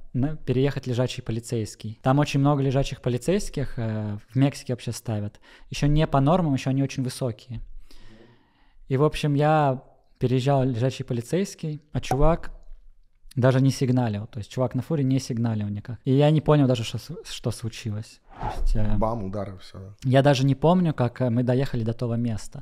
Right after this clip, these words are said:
Speaker 1: То есть я помню, что мы выехали, типа я помню, что как где-то едем чуть-чуть. И дальше не помню. И следующий кадр, э, у меня в голове, как я очнулся в машине, да, э, все разъебано, разбито,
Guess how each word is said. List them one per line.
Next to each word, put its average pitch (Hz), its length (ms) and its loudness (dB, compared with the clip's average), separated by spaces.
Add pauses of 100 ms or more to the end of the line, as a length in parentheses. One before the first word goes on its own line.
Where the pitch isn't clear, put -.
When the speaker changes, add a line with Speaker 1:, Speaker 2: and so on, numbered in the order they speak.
Speaker 1:
То - 40 -20
есть - 120 -6
я 131 60 0
помню, 151 540 4 (120)
что - 200 -4
мы 131 140 4
выехали, 175 640 -2 (640)
типа - 220 -2
я 117 140 4
помню, 120 260 2
что 107 320 -6 (840)
как 147 140 -12
где-то 117 280 -4
едем 175 580 -2
чуть-чуть. - 580 -10 (600)
И 135 80 -2
дальше 151 320 2
не 135 100 2
помню. 160 580 2
И - 40 -4
следующий 131 460 -2
кадр, 143 440 2
э, 117 200 0
у - 20 0
меня 117 180 2
в 107 80 -8
голове, 117 300 2
как 131 240 -6
я 110 260 -2 (120)
очнулся 135 500 0
в 107 40 -2
машине, 143 520 0
да, 120 240 2
э, 131 640 -4 (420)
все - 240 2
разъебано, 127 680 2
разбито, 117 840 -4